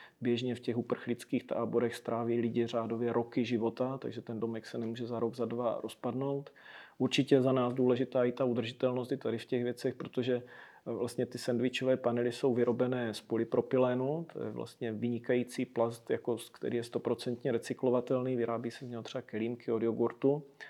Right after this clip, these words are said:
A po skončení té životnosti se dá vlastně plně recyklovat a vyrobit z něho jako jakýkoliv nový výrobek.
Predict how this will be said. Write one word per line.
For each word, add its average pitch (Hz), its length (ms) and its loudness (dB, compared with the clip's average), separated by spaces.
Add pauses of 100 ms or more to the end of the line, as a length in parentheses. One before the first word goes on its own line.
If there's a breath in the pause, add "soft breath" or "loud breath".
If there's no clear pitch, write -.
(400 loud breath)
A 117 440 0
po 120 120 2
skončení 123 500 2
té 120 160 2
životnosti 117 600 0
se - 140 -6
dá 113 140 -2
vlastně 117 300 -2
plně 117 260 -2
recyklovat 117 640 0
a 113 60 0
vyrobit 113 400 -2
z - 60 -18
něho 113 340 -4
jako 113 260 -4
jakýkoliv 113 580 -2 (200)
nový 113 320 -2
výrobek. 104 540 -4